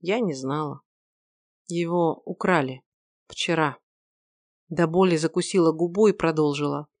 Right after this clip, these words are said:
Когда мы покупали мороженое, меня отвлекла туристка, а когда я повернулась, Андрюши уже не было. Всхлипнула, не сумев сдержать эмоции. Где-то на горизонте забрезжил рассвет,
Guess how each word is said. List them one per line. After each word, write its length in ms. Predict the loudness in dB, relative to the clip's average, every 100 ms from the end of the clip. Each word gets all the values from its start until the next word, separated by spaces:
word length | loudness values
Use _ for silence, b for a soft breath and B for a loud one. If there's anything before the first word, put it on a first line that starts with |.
| _ _ _ -6
Когда 300 | 0 4 4
мы 120 | 4
покупали 480 | 0 0 2 2 4
мороженое, 540 | 4 4 2 2 0
меня 420 | 0 0 0 0
отвлекла 460 | -2 -4 -4 -2 -2
туристка, 680 | -2 -2 -2 -6 -8 -10 -10 _ _ _ _
а 100 | -12
когда 280 | -6 0 2
я 60 | 2
повернулась, 680 | 2 0 2 4 4 2 -2
Андрюши 480 | -2 -2 -4 -4 -4
уже 260 | -2 -2
не 260 | -2 -2 -2
было. 300 | -4 -8 -12 _ _ _ _ _ _ _ _ _
Всхлипнула, 720 | -14 -8 -2 -2 0 -2 -2 -6 _ _
не 140 | -4 -2
сумев 380 | 0 0 0 -2
сдержать 520 | -2 -2 -2 -4 -2
эмоции. 680 | -2 -2 -6 -10 -10 -12 -18 _ _ _ _ -10
Где-то 340 | 0 2 2
на 140 | 0
горизонте 520 | 0 0 0 -2 -2 -2
забрезжил 560 | -2 -2 -2 -2 -4
рассвет, 560 | -4 -6 -4 -4 -6